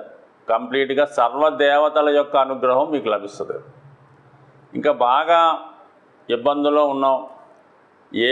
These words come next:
విధంగా కూడా మనకి ఏ దారి లేదు, అలాగే అనారోగ్యపరంగా చాలా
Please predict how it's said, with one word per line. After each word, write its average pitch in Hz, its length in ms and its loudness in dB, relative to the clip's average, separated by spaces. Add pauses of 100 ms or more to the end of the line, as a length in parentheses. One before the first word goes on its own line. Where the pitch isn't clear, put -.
విధంగా 156 360 2 (120)
కూడా 147 180 4 (100)
మనకి 135 280 0
ఏ 131 40 2 (100)
దారి 139 240 2 (100)
లేదు, 123 260 2 (1120)
అలాగే 151 380 0 (340)
అనారోగ్యపరంగా 147 880 0 (100)
చాలా 135 200 4